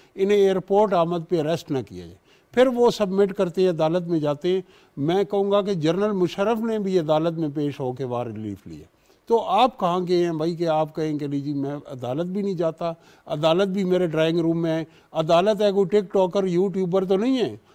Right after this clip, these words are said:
कि जो चले आएंगे। तो शोरश कश्मीरी मरहूम ने लिखा था किताब में, वो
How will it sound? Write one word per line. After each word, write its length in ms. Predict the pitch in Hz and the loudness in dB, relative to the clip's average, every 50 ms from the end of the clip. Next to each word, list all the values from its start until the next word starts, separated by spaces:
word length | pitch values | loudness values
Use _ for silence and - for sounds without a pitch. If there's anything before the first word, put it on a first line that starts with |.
| _ _ | _ _
कि 100 | - 196 | -2 0
जो 140 | 180 180 208 | 2 2 2
चले 320 | 196 - 202 196 208 208 196 | 2 2 4 6 6 6 6
आएंगे। 420 | 175 151 147 139 135 110 92 82 - _ - _ _ - | 6 4 2 0 0 -2 -6 -10 -14 _ -20 _ _ -2
तो 100 | 208 185 | -2 -2
शोरश 420 | - - 208 214 240 247 202 - - 220 | 2 2 4 4 4 2 0 0 2 2
कश्मीरी 480 | 208 170 139 180 180 190 185 208 208 | 2 2 2 0 0 0 2 0 0
मरहूम 320 | 196 180 151 147 147 160 175 | 0 0 0 0 0 -2 -2
ने 140 | 175 165 | -2 -2
लिखा 320 | 147 139 135 139 - 165 156 | -2 -2 -4 -4 -4 -6 -4
था 140 | 143 151 139 | -4 -6 -6
किताब 380 | 131 135 123 135 131 139 139 | -6 -8 -6 -4 -4 -4 -4
में, 180 | 135 131 139 143 | -4 -6 -6 -6
वो 300 | 135 131 143 139 139 | -6 -4 -4 -4 -4